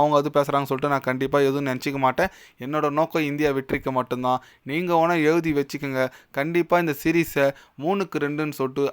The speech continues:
அப்படி இல்லைன்னா நாலுக்கு ஒண்ணுன்னு சொல்லிட்டு கண்டிப்பா நாங்க வென்றே தீருவோம். ஐ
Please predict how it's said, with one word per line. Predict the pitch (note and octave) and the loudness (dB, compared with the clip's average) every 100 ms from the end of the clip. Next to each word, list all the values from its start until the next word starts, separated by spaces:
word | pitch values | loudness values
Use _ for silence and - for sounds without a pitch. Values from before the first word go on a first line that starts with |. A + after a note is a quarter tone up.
| C3+ | 0
அப்படி | C#3 D3 | 0 0
இல்லைன்னா | D#3 E3 C#3+ | 2 2 4
நாலுக்கு | E3 F3 - D3 | 4 4 0 0
ஒண்ணுன்னு | D3 D3+ - | 0 -2 -4
சொல்லிட்டு | C3+ C#3+ C#3 C3+ | -6 -6 -4 -2
கண்டிப்பா | D#3+ E3+ D#3+ E3 E3 | -2 -2 -2 0 2
நாங்க | C#3 C#3+ D#3+ C#3 | 0 0 -2 0
வென்றே | C#3+ C#3+ D#3 D#3 D3 | -2 -2 -2 -4 -6
தீருவோம். | D3+ D3+ F#3 - | -4 -4 -6 -6
ஐ | C#3+ | -2